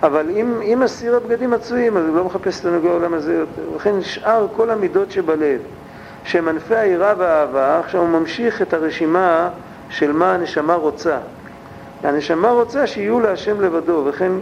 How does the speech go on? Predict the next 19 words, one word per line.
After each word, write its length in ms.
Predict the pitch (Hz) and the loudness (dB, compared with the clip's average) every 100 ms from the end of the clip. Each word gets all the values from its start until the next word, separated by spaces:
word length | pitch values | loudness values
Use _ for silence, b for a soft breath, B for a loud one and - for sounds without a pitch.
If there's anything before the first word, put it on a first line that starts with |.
| 117 | -4
וכל 260 | 147 156 190 190 | -2 0 0 2
כוח 220 | 180 175 | 0 0
הדיבור 360 | 151 156 170 170 | -2 0 0 2
שבפה 380 | 160 143 143 180 | 0 0 0 0
והמחשבה 480 | 165 143 - 147 160 | 0 -2 0 0 0
שבמוח 600 | 143 143 147 143 160 175 - - B B B B B - | -2 0 0 2 2 0 -6 -16 B B B B B 2
יהיו 180 | 170 | 2
ממולאים 640 | 214 208 196 190 185 214 233 | 4 4 4 2 2 0 2
מלבושי 480 | 220 180 160 160 196 | 2 2 2 0 2
המחשבה 480 | 190 175 175 165 180 | 2 0 0 2 2
והדיבור 420 | 175 156 156 202 | 0 0 0 0
של 120 | 170 | 2
נפש 360 | 156 185 185 - | 0 0 0 0
האלוקית 420 | 156 147 160 175 | 0 0 -2 0
לבדה, 500 | 165 143 139 135 123 151 - - - - B B B - | 2 2 0 0 -2 -4 -10 -16 -18 -18 B B B -4
של 180 | - 151 | 0 2
מחשבת 560 | 147 147 190 190 185 160 | 0 0 0 0 0 -2
השם 300 | - 180 180 | 0 0 0
ותורתו 920 | 147 151 165 147 143 143 143 139 165 | -2 0 2 2 0 2 4 4 2